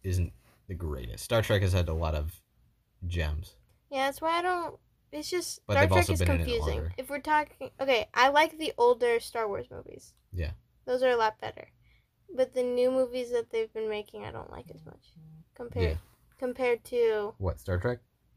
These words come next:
Speaker 2: Star Trek.
Speaker 1: Yeah, Star Trek. Compared to Star Trek or Star Wars?
Speaker 2: Star Trek.
Speaker 1: 'Cause Star Trek hasn't had that great of movies. Their last movie, Beyond, was good, but that was, like,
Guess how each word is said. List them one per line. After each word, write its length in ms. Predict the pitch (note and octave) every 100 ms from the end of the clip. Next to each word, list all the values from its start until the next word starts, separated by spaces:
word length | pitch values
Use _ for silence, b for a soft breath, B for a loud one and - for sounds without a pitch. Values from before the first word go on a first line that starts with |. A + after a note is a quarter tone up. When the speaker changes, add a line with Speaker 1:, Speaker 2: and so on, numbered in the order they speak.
| _ - _
Speaker 2:
Star 420 | - - - A4
Trek. 240 | A4+ - _ _
Speaker 1:
Yeah, 240 | - E2+ D2+
Star 240 | - F#2+
Trek. 260 | F2+ - F2+
Compared 320 | F#2+ A2 B2
to 40 | C#3+
Star 220 | E3 D#3+
Trek 260 | E3+ E3 G#2+
or 40 |
Star 220 | - F2+
Wars? 200 | B1+ - - _ _ _ _ _
Speaker 2:
Star 320 | - - -
Trek. 140 | _ _ _ _ _ _ _ _
Speaker 1:
'Cause 160 | G2 F2
Star 180 | A#2
Trek 220 | A#2 B2 A2
hasn't 280 | G2 F#2
had 220 | F#2 E2+ D2+
that 220 | D#2+ -
great 180 | E2 D2
of 80 |
movies. 300 | D2+ B1+ B1+
Their 160 | G2 G2
last 420 | G2+ G#2+ A2+ - -
movie, 600 | G2+ G2+ G#2+ A#2 B2 B2 - F2+
Beyond, 540 | F#2 F#2 G#2 A#2 A#2 - B B B
was 560 | F#2+ F#2+ F#2 F2 F2 - - - F2+
good, 400 | G2+ A2+ A#2 A2
but 180 | F2+
that 180 | F#2+ E2+
was, 180 | F2+ F2+
like, 200 | F2 E2